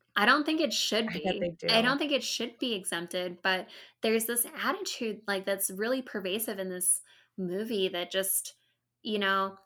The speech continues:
Speaker 1: "Oh, yeah, this person's gonna go out," oh, they use the phrase "hunting." Isn't that so
Speaker 2: Mm-hmm.
Speaker 1: gross? Because they don't,
Speaker 2: So gross.
Speaker 1: because in this really wealthy community, they don't purge each other. They go out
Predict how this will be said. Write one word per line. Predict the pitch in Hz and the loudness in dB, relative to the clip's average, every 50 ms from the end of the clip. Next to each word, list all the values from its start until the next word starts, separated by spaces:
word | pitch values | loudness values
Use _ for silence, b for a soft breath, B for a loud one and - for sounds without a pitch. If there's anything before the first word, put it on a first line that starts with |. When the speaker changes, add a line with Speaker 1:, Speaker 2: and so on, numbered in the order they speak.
| - - _ | -20 -2 _
Speaker 1:
"Oh, | - 311 339 349 | 6 6 6 6
yeah, | 320 294 269 262 254 254 247 | 6 6 6 6 6 4 2
this | 226 262 254 - | 0 -2 -4 -2
person's | - 285 269 - 285 285 277 | -2 -4 -4 -2 -2 -2 -2
gonna | - 269 262 247 | -2 -2 -2 0
go | 233 226 | 2 4
out," | 220 220 214 208 - - _ _ _ - | 4 4 4 2 0 -6 _ _ _ -8
oh, | 208 190 - | -8 -6 -2
they | 233 | -2
use | 220 220 220 - | 0 0 0 0
the | - 247 | -2 -4
phrase | 240 - - 226 220 214 - | -6 -6 -4 0 0 0 0
"hunting." | - - - - 175 170 170 - 208 214 220 240 269 - _ _ _ _ _ _ _ _ _ _ _ _ _ - | -2 -6 -8 -6 -6 -6 -6 -6 -6 -6 -6 -6 -8 -10 _ _ _ _ _ _ _ _ _ _ _ _ _ -12
Isn't | 214 214 220 | -8 -4 -4
that | 220 214 - - - | -4 -4 -4 -4 -2
so | - - 214 208 196 | 2 4 6 6 6
Speaker 2:
Mm-hmm. | 196 190 | 6 4
Speaker 1:
gross? | 175 190 180 185 190 214 - - - 220 | 2 0 0 -2 0 0 0 0 0 -2
Because | 208 233 220 - 233 214 220 | -4 -4 -2 0 0 0 2
they | 226 220 220 | 4 4 6
don't, | 233 247 254 262 247 208 - | 6 6 4 2 0 -4 -2
Speaker 2:
So | - - 175 160 | 0 0 0 0
gross. | 147 151 151 - 254 | 0 0 0 2 2
Speaker 1:
because | 240 - 254 254 233 - - - - - - | 2 0 0 0 -2 -2 -4 -8 -14 -8 -4
in | - 220 226 240 | -2 0 0 0
this | 262 285 269 269 - | 0 0 0 0 -2
really | 196 185 185 185 190 202 208 | -2 -2 -2 0 0 0 -2
wealthy | 202 208 202 208 214 220 214 | -2 -2 -2 -2 -4 -6 -6
community, | - 220 202 220 254 254 220 208 202 196 196 190 - - | -4 -4 -4 -2 -2 -2 0 0 0 0 0 -2 -2 -2
they | 226 262 | 0 0
don't | 302 320 277 220 220 | 2 0 0 -2 -6
purge | - - - 240 226 214 214 | -10 -8 -4 -2 -2 -2 -2
each | 196 185 185 - - - | -2 -4 -4 -4 -2 -2
other. | 208 190 185 175 165 165 170 175 b b b b b _ | -2 0 -2 -2 -4 -4 -6 -6 b b b b b _
They | - 185 226 220 226 233 | -2 2 2 4 4 4
go | 233 240 233 220 | 2 2 4 4
out | 202 196 196 196 | 4 4 4 2